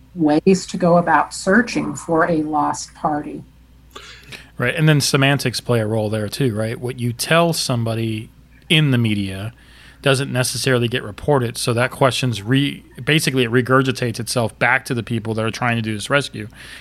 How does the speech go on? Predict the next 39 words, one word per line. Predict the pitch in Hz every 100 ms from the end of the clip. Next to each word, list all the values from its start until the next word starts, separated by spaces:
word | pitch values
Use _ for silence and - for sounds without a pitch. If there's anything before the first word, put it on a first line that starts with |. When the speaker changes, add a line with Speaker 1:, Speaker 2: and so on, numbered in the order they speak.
| -
Speaker 2:
and | 123
they | 120
have | 123
to | 120
do | 117
these | 110 104
press | - 135
conferences. | - 107 98 123 - 90 - - - - -
And | 131
I, | 135 139
I | 143
think | - 151
that, | 143 135 - - -
that | 240 143
what | 139 120
came | - 165 160
out | 139 131
of | 120 104 -
the | 127
Karras | - - 202 180
report, | 135 - 131 123 - - - - - - -
it's | - 143 - - -
clear, | - - 165 160 190 214 151 127 127 123 - - - -
um, | - 127 123
from | 117 151 135
the, | 123 123 123
from | - -
the | 117
research | 110 143 160 143 123 -
that | 131
he | - 123
was | 113 120 131 117
a |
media | 113 120 113
hound, | 101 113 113 120
that | 117
he, | 113 127
he | 123 131
liked | 120 117 123 123 -